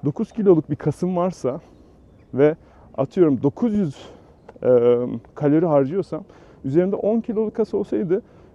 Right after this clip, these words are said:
bin kalori harcardım aynı yolu yürüdüğümde. O yüzden de aslında kas oranınızı arttırmak istiyorsunuz. Peki tekrar dirençli egzersizlere geri dönelim.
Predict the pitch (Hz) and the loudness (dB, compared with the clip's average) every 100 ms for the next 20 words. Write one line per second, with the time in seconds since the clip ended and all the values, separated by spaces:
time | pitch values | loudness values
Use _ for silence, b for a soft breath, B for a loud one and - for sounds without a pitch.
0 | - 202 220 190 143 120 110 110 98 113 | -4 -2 0 2 2 2 0 -2 -6 -8
1 | - B B 135 156 165 147 131 127 110 | -18 B B 0 2 4 4 2 0 -2
2 | 107 107 - - - - B B B B | -6 -8 -10 -14 -20 -20 B B B B
3 | - 185 202 220 208 185 - 190 208 208 | 0 2 2 2 2 0 -2 -6 -4 -6
4 | - 202 190 156 160 180 160 - 131 127 | -4 -4 0 0 0 0 -2 -4 -6 -6
5 | - - - - - 196 - 185 - 202 | -10 -12 -14 -14 0 0 2 -4 0 0
6 | 220 196 139 170 165 190 170 170 165 - | 2 2 2 -2 -2 -2 -2 -2 -4 -4
7 | 165 165 160 165 139 120 165 | 0 0 0 0 0 0 -4